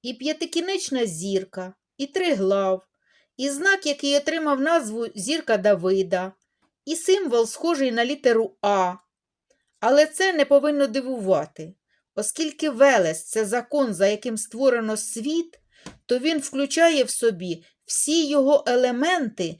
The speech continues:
і закони природи. Тому будь-який древній знак, який має відношення до світотворення,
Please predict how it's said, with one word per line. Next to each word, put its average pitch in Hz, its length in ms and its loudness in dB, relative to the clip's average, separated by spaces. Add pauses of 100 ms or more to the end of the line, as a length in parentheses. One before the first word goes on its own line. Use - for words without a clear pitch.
(160)
і 220 120 -8
закони 285 480 0
природи. 226 800 0 (440)
Тому 285 200 -2
будь-який 226 720 -2
древній 247 500 4
знак, 226 460 -4
який 202 280 -4
має 254 320 -2
відношення 214 680 -4
до 220 200 -4
світотворення, 196 1200 -4